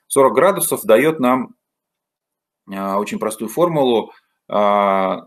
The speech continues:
ноль восемьдесят семь диагонали при соотношении сторон шестнадцать на девять, а, дает нам, а, дистанцию просмотра.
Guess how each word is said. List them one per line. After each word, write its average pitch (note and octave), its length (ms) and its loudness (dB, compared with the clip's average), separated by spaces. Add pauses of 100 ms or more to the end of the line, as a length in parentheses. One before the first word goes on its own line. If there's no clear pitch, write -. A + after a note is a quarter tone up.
ноль A2+ 640 0
восемьдесят G2+ 880 -4
семь A#2 300 -4
диагонали A2 580 0
при - 160 -6
соотношении G2+ 500 -6
сторон G2 300 -6
шестнадцать - 380 -10
на G2 80 -12
девять, D3+ 400 -6 (720)
а, F#2+ 380 0
дает A#2 400 0
нам, A#2 320 2
а, F#2+ 300 -2
дистанцию - 400 -6
просмотра. - 480 -10